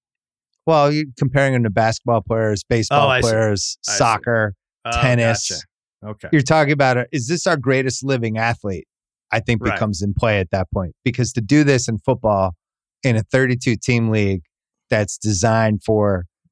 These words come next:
Speaker 1: nobody to be good for more than three, four years as a team, and then it dips
Speaker 2: Mm-hmm.
Speaker 1: down again,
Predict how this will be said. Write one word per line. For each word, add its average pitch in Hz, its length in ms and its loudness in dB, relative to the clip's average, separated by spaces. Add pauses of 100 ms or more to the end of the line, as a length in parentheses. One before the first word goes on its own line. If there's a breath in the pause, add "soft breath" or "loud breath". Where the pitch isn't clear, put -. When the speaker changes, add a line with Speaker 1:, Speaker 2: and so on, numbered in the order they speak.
(120)
Speaker 1:
nobody 123 560 2
to 110 140 -6
be 107 120 -2
good 104 340 2
for 104 100 -2
more 104 220 0
than 98 200 -2
three, 117 240 -2
four 107 260 -2
years 101 360 0
as 98 180 -2
a 98 80 -2
team, 98 500 0
and 101 120 0
then 107 80 2
it 117 160 0
dips 101 220 -2
Speaker 2:
Mm-hmm. 113 80 0
Speaker 1:
down 110 180 2
again, 92 420 0